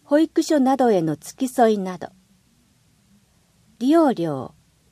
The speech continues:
一時間四百円。所得による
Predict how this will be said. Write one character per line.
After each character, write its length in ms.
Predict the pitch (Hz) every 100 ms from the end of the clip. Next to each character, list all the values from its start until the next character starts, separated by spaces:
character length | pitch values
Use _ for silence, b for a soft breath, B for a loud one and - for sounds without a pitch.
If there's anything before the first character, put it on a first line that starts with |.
| _
一 260 | 220 220 311
時 120 | 311
間 320 | 294 196 165
四 200 | 156 196
百 340 | 226 214 - 180
円。 260 | 143 120 - _ _ _ _ _ _
所 180 | -
得 280 | 311 294 254
に 180 | 214 196
よ 160 | 196 185
る 220 | 185